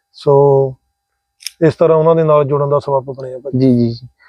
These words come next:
Speaker 2: ਸੋ ਦੋਸਤੋ, ਇਹ ਸਨ ਸਾਡੇ ਨਾਲ ਬੀ ਐਸ ਖੁੱਡਾ ਸਾਹਿਬ।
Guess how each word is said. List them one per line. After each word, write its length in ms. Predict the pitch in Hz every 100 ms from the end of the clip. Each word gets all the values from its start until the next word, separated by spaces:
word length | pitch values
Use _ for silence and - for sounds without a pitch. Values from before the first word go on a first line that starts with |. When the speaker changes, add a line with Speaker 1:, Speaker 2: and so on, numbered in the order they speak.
| - _ -
Speaker 2:
ਸੋ 260 | - 214
ਦੋਸਤੋ, 580 | 202 214 214 - 247 247
ਇਹ 160 | 196 214
ਸਨ 200 | 233 220
ਸਾਡੇ 260 | 208 196 190
ਨਾਲ 340 | 202 208 214
ਬੀ 180 | 175 175
ਐਸ 160 | 185 -
ਖੁੱਡਾ 320 | - 143 151 156
ਸਾਹਿਬ। 320 | 190 196